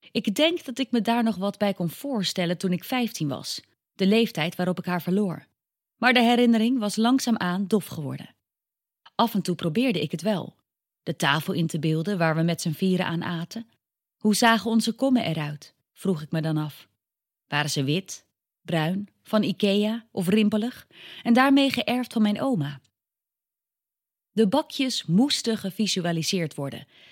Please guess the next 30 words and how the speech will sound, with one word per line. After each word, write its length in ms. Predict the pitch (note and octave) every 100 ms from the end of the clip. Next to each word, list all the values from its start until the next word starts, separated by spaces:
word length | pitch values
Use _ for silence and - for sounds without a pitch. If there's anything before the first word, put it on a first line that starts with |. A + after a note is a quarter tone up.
| -
samen 460 | - G#3 G#3 G#3 G#3+
met 160 | G3 F#3+
onze 240 | F3+ E3+
vorken 420 | - F#3+ F#3 G#3
en 120 | -
blenders. 640 | E3+ D#3+ D3+ D3 - - - _ _ _ _ _ _ _
Het 200 | B3 G#3+
dippen 240 | D#4+ C#4
van 140 | - E3
de 60 |
chips, 560 | D3 F#3+ G3 - - - _
het 200 | G3 G3
snijden, 560 | - G#3+ A3+ A3 G#3+ -
prakken 360 | G3+ G3 F#3
en 140 | E3 D#3+
scheppen. 460 | D3+ D3 - - _ _ _ _ _ _ _ _ -
Als 260 | C4+ D4
ik 80 | C#4
bij 160 | B3 A#3+
de 80 | G#3
handelingen 540 | A#3+ D4 G#3+ D3+ C#3
kon 200 | E3 D#3
komen, 460 | C#3+ C#3 D3 F#3+ - _ _
kon 160 | C4+
ik 80 | C4+
het 160 | A#3 -
eindresultaat 840 | C#4 C#4+ A#3 A3+ G#3 G3 G3 -
misschien 380 | F#3 - F#3+ F#3+
ook 220 | G#3+ F#3
zien. 360 | - C#3+ -